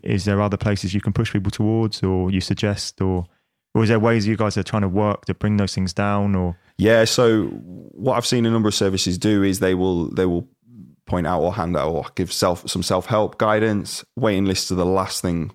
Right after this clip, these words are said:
Speaker 2: we ever want, ever.
Speaker 1: Yeah.
Speaker 2: Um,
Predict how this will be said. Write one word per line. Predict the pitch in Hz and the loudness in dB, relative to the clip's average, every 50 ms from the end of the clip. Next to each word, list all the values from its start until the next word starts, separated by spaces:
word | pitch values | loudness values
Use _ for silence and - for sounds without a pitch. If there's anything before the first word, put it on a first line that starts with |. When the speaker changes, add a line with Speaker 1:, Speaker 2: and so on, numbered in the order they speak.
| - | -10
Speaker 2:
we | - 117 90 85 82 - | -6 -2 -2 -2 -2 -2
ever | - 104 87 87 | -2 -2 -2 -2
want, | 87 85 85 87 82 82 - - _ _ _ _ _ _ - - | -2 0 0 0 0 -2 -4 -8 _ _ _ _ _ _ -8 -6
ever. | 90 - 82 - - - - | -4 -4 -4 -4 -4 -2 0
Speaker 1:
Yeah. | 113 107 104 101 95 - _ _ _ _ _ - | 0 2 2 0 -4 -8 _ _ _ _ _ -2
Speaker 2:
Um, | 85 85 85 82 82 80 76 82 67 60 | 0 2 2 2 2 2 0 -2 -4 -6